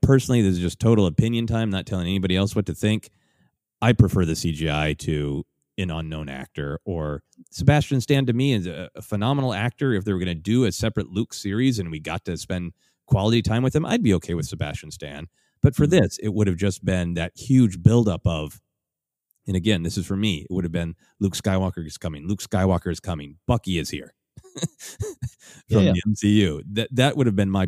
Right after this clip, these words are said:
Speaker 1: personal reaction to Sebastian Stan. So ultimately, the C G I, while, like, uh, on one hand, extremely impressive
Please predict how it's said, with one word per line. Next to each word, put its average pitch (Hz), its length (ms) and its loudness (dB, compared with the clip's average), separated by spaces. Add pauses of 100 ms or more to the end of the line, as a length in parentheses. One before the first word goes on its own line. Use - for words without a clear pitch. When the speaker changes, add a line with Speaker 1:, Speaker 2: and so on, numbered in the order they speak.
(100)
Speaker 1:
personal 104 420 2
reaction 85 400 -4
to 80 60 -8
Sebastian 76 500 -4
Stan. 71 380 -14 (340)
So - 280 -4 (100)
ultimately, 113 640 2 (120)
the 92 140 -2
C 117 160 2
G 95 160 2
I, 85 240 2
while, 87 280 2
like, 82 280 -2 (240)
uh, 98 80 -10 (100)
on 92 240 -2
one 123 160 4
hand, 90 220 2
extremely 113 420 -2
impressive 92 560 -2